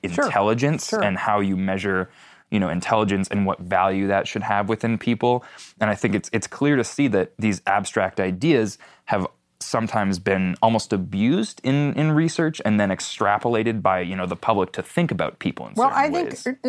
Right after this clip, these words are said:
Speaker 1: uh, so I, I'm trying to be a little gracious. I mean, first, I'm not a licensed psychologist anymore,
Speaker 2: Sure.
Speaker 1: so I don't go around analyzing people.
Speaker 2: <laughs>
Speaker 1: But I do believe that a lot of it comes from ignorance.
Speaker 2: Mm-hmm.
Speaker 1: We,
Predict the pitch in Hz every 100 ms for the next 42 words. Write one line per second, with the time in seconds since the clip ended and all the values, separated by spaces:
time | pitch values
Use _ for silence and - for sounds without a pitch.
0 | 285 - - 226 220 233 269 254 254 254
1 | 240 - 233 196 208 254 285 247 240 226
2 | 254 196 202 190 - 208 - 196 190 175
3 | 294 294 226 208 214 196 196 - 185 -
4 | 185 - 196 175 170 - 180 175 165 160
5 | 165 165 202 185 190 185 185 175 175 160
6 | 165 - 214 151 156 - - 147 - 208
7 | 220 220 254 294 262 226 185 185 180 -
8 | 190 180 180 - _ 190 196 214 269 302
9 | 277 - 208 180 180 - - _ - _
10 | - 226 202 220 233 220 165 156 - -
11 | - _ - 113 180 415 180 254